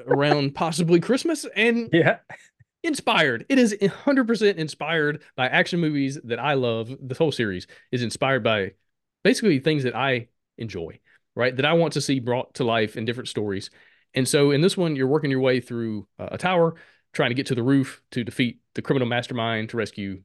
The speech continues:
Speaker 1: your wife, right? And all, all along the way, there's terrorists you have to deal with, and you've got events and different things that are happening.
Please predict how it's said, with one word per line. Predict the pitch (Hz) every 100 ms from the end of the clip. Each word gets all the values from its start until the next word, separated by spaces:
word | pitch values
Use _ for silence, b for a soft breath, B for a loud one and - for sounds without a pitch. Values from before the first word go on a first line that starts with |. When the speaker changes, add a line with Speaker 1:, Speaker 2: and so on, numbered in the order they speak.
| -
Speaker 1:
your | 101
wife, | 85 71 - -
right? | 208 214
And | 131
all, | 165 190
all | 190 185 196
along | 180 175
the | 147
way, | 147
there's | 127 107
terrorists | - 170 156 - - _ -
you | 139
have |
to | 127
deal | 135 135
with, | 131 127 - -
and | 98 90 95 _ _ _ _ -
you've | 101 92 90
got | 110
events | 98 160 147 139
and | 123
different | 135 123
things | 131
that | 113
are |
happening. | 98 143 143 127 120